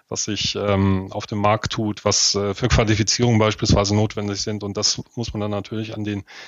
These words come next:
die Leute transportieren, ähm, um ihnen auch eine Perspektive, äh, zu geben und, äh, die Leute mitzunehmen. Ähm,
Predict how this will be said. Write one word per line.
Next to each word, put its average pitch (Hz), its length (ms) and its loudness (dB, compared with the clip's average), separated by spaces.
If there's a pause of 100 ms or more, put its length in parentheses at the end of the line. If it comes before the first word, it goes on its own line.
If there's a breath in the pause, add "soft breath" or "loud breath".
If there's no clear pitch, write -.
(140)
die 101 40 -6
Leute 110 280 2
transportieren, 113 800 2 (500 loud breath)
ähm, 104 380 2
um 107 440 -4
ihnen 120 280 -4
auch - 180 -2
eine 120 100 4
Perspektive, 123 960 2
äh, 104 220 2
zu - 180 -4
geben 107 380 -4
und, 101 400 -6
äh, 101 140 -4
die 101 100 -10
Leute 98 260 -2
mitzunehmen. 90 720 0 (800 loud breath)
Ähm, 110 600 6